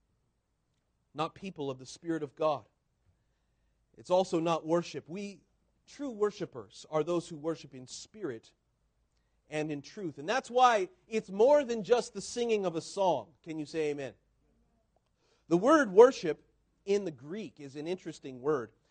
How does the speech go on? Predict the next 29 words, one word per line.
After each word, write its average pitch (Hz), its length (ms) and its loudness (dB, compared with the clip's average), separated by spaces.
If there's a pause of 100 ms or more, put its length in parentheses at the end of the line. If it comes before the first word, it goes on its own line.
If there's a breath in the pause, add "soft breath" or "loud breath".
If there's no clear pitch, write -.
(220)
It's 180 180 0
the 175 120 -2
word 190 340 6 (300)
proskuneo. 185 800 2 (1000)
And 214 160 4
it, 220 140 6 (260)
it's, 202 300 -4 (120)
it's 202 260 -10
two, 285 440 0
it's - 120 -6
a, 190 240 2
it's 180 140 -2
a 165 240 -2 (160)
co-, 233 220 -6
combined 214 580 -2
word 175 320 2
that 139 140 -8 (1200)
begins 180 540 2
with 202 180 0
the 180 60 -2
word 180 300 0 (100)
pros, - 480 -4 (640)
which 175 240 0
means 180 400 -4
toward. 226 600 0 (240)
It's 147 180 -12
a 147 60 -6
directional 156 760 -8
word. 208 340 -4